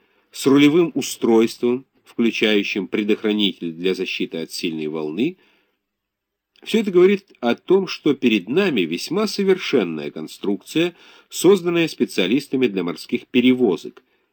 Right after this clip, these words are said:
а не для речного транспорта. Такие суда снаряжались в далёкие плавания до того, как их обводы и оснастка были скопированы конструкторами более долговечных кораблей из толстых досок.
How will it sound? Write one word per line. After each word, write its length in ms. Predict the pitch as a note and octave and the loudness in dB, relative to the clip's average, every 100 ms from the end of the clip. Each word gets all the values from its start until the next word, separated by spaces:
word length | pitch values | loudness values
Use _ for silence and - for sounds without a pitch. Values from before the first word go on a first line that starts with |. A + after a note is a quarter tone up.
| _ | _
а 120 | C3+ | 0
не 160 | F#3 G3 | 2 2
для 180 | D#3 A#2+ | 2 0
речного 480 | F#2+ - F2+ G2 F#2+ | 0 -4 -4 -2 -4
транспорта. 540 | D#2+ C2+ - - _ _ _ _ _ _ _ _ _ - - _ | -8 -10 -14 -20 _ _ _ _ _ _ _ _ _ -20 -20 _
Такие 380 | C3 D3 A#3 A3 | 0 2 2 2
суда 320 | F#3+ F3+ G3+ | 2 2 2
снаряжались 600 | G3 F3 D3+ D#3 F3 D3 | 2 2 2 2 2 0
в 60 | G#2+ | 0
далёкие 440 | B2+ D#3+ D#3 C3 | 2 4 2 0
плавания 640 | - A#2+ F3 E3 E3 D#3+ D3+ _ _ _ - | 0 0 0 0 0 0 0 _ _ _ -2
до 180 | G2+ A#2 | 2 4
того, 380 | F#3+ F#3+ G3 | 4 6 4
как 200 | - G#2 | 4 0
их 160 | A2 - | -2 -2
обводы 520 | F#2+ D#2+ F#2 C3+ A2 | -4 -2 2 4 4
и 100 | F#2 | 0
оснастка 640 | E2+ A2+ D#3+ E3+ - C3+ | -2 -2 -2 -2 -2 -2
были 300 | G2+ B2 C#3 | 2 4 4
скопированы 760 | B2 - - A2 A#2+ G#2+ G#2+ F#2+ | 2 0 -2 2 2 2 0 -2
конструкторами 800 | G2 F2+ - C#3 B2 - A#2 G#2+ | -4 -6 -2 0 0 0 0 0
более 380 | D#2 G#2 A2+ G#2 | 0 2 4 2
долговечных 680 | G#2 F#2+ F#2 G2+ - F#2 | 2 0 2 0 -2 -6
кораблей 600 | - F2+ D2 F2 A2 G#2 _ _ - | -6 -6 -4 0 0 0 _ _ -12
из 200 | F2 - | -10 -4
толстых 400 | F#2+ - D#2+ D#2 | -4 -2 -8 -8
досок. 480 | D#2 - B1 - | -10 -10 -14 -16